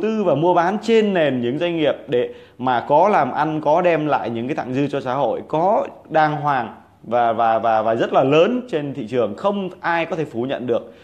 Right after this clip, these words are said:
Đừng tự viễn hoặc mình rằng là mình tự tìm được những cái doanh nghiệp mà chưa ai biết tới, à, gọi là, ừm, giống như cuốn sách nào đó nó viết là cổ phiếu thường lợi nhuận phi thường. Thưa với các bác, các anh chị, cổ phiếu thường lợi nhuận phi thường đó là thị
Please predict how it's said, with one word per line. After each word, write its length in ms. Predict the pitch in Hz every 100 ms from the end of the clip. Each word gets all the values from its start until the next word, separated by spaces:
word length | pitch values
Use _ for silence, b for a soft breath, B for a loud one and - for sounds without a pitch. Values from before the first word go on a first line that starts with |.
| B B
Đừng 300 | 196 196 190
tự 220 | 196 180
viễn 180 | 151 190
hoặc 240 | 202 214
mình 200 | 165 151
rằng 260 | 147 139 135
là 140 | 127
mình 200 | 139 131
tự 220 | 156 151
tìm 220 | 170 147 131
được 60 |
những 220 | 127 123
cái 80 | 170
doanh 220 | 180 170
nghiệp 260 | 160 131 -
mà 140 | 113
chưa 240 | 107 185 190
ai 220 | 170 165
biết 140 | 170 190
tới, 300 | 170 165 220 - B B B -
à, 300 | 139 143 143
gọi 220 | 139 127
là, 200 | 131 120 -
ừm, 360 | 131 127 123 117 -
giống 200 | 120 165
như 120 | 220 196
cuốn 240 | 180 185
sách 200 | 233 240
nào 120 | 156
đó 120 | 143
nó 100 | 170
viết 200 | 175 220
là 120 | 170 135
cổ 240 | 139 123 135
phiếu 280 | 175 185 202
thường 340 | 185 160 135
lợi 160 | 139 127
nhuận 200 | 135 131
phi 140 | 170
thường. 360 | 175 160 120 101 B B -
Thưa 240 | 226 220
với 100 | 208
các 120 | 214 220
bác, 180 | 226 226
các 60 |
anh 180 | 208 190
chị, 200 | 175 139
cổ 260 | 117 123 120 120
phiếu 180 | 175 196
thường 320 | 180 139 120
lợi 180 | 123 113
nhuận 240 | 123 101
phi 120 | 127 143
thường 460 | 143 131 107 107
đó 340 | 123 135 180 214
là 300 | 165 123 107
thị 160 | 110